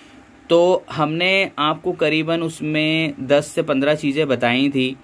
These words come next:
कि उसके अंदर शुक्र देवता की भी चीज़ें होनी चाहिए, गुरु भगवान की भी चीज़ें होना चाहिए, मंगल भगवान की भी पूजा होनी चाहिए, क्यों-, क्योंकि कहीं ना कहीं लक्ष्मी जी का जो कनेक्शन है वो मंगल भगवान से भी है, शुक्र देवता स-, से तो है ही, विष्णु भगवान का कनेक्शन,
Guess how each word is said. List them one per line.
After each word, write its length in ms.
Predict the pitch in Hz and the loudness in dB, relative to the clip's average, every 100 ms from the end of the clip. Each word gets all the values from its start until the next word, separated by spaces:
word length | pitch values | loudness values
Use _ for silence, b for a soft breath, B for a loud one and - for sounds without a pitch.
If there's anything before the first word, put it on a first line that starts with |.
| B B - | B B -10
कि 360 | 135 135 139 135 | -2 0 2 0
उसके 340 | 131 123 - 135 | -4 -6 -2 0
अंदर 400 | 131 131 135 131 | 2 2 0 -2
शुक्र 340 | - 135 131 127 | -4 -4 0 2
देवता 340 | 131 127 139 | 2 2 0
की 180 | 139 147 | 0 0
भी 140 | 143 | 0
चीज़ें 260 | 139 139 139 | 0 -2 0
होनी 260 | 135 139 131 | 0 0 0
चाहिए, 320 | 135 135 135 | 0 0 0
गुरु 220 | 127 127 | 0 -2
भगवान 440 | 123 113 117 120 | -2 0 0 0
की 160 | 120 131 | -2 -2
भी 120 | 139 | -2
चीज़ें 280 | 135 127 131 | -2 0 0
होना 280 | 127 123 123 | 0 0 -2
चाहिए, 460 | 123 127 127 127 123 B B - | -2 0 0 0 -4 B B -6
मंगल 340 | 117 113 127 151 | -2 2 2 2
भगवान 380 | 147 151 147 | 2 0 0
की 140 | 143 151 | 0 -2
भी 100 | 156 | -4
पूजा 280 | 143 143 147 | -4 -2 0
होनी 200 | 139 139 | 0 -2
चाहिए, 180 | 143 | -4
क्यों-, 180 | 139 143 | -8 -6
क्योंकि 220 | 147 143 | -6 -6
कहीं 220 | 151 143 147 | -2 0 0
ना 120 | 151 | -2
कहीं 300 | 151 151 151 B B - | -2 -2 -4 B B -2
लक्ष्मी 320 | 123 139 143 | -2 0 -2
जी 140 | 143 | -2
का 120 | 143 | -2
जो 120 | 143 147 | -2 -2
कनेक्शन 500 | 135 131 127 143 147 | -2 -2 -2 -2 0
है 60 | |
वो 120 | 143 | 2
मंगल 220 | 120 120 143 | 2 0 -2
भगवान 440 | 127 120 123 139 | -2 0 0 0
से 160 | 139 147 | -2 -2
भी 160 | 151 | -2
है, 120 | 151 | -2
शुक्र 320 | 143 147 160 156 | -2 -2 -2 0
देवता 380 | 151 139 151 | 0 2 2
स-, 220 | 151 151 143 - | 0 -4 -10 -4
से 120 | 165 | -4
तो 140 | 156 147 | -2 0
है 120 | 139 | 0
ही, 160 | 147 147 B B - | 0 -4 B B -4
विष्णु 260 | 135 151 165 | -2 2 2
भगवान 380 | 160 160 160 | 4 2 2
का 100 | 160 | 0
कनेक्शन, 680 | 160 156 151 - 160 160 156 | -2 -2 -4 -4 -2 -2 -4